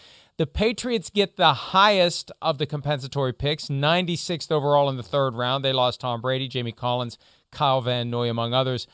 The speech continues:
last year. And this is all determined by, and it's a complicated formula I don't think anybody understands, although the Ravens have cracked the code on this long ago.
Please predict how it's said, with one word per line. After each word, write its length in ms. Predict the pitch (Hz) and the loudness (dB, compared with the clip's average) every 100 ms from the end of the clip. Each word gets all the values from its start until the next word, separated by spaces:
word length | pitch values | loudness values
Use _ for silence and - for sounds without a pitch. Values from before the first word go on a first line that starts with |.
| _ - | _ -6
last 400 | 123 127 120 - | 0 0 0 -4
year. 200 | 135 131 | -4 -2
And 120 | 135 | -2
this 160 | 160 180 | -6 -6
is 100 | 185 | -2
all 140 | 196 | -2
determined 420 | 165 - 170 156 143 | -2 -6 -6 -6 -4
by, 140 | 147 | -4
and 80 | 139 | -4
it's 100 | - | -10
a 40 | |
complicated 500 | - 214 214 220 202 | -4 -4 -2 -6 -6
formula 360 | - 180 160 156 | -4 -4 0 0
I 20 | |
don't 100 | 151 | 0
think 140 | 147 | -4
anybody 360 | 147 175 180 165 | -2 -2 0 0
understands, 680 | 160 147 - 143 135 131 - _ _ - | 0 -2 0 0 2 -2 -6 _ _ 0
although 180 | 165 | 2
the 120 | 151 147 | 2 2
Ravens 360 | 175 202 165 | 2 2 -2
have 120 | 151 | -6
cracked 300 | - 151 135 | -2 -2 -2
the 60 | 131 | -6
code 240 | - 143 139 | -2 2 2
on 140 | 135 | 0
this 180 | 127 143 | -4 -2
long 260 | 139 139 | 0 0
ago. 460 | 131 135 135 127 | 0 2 4 2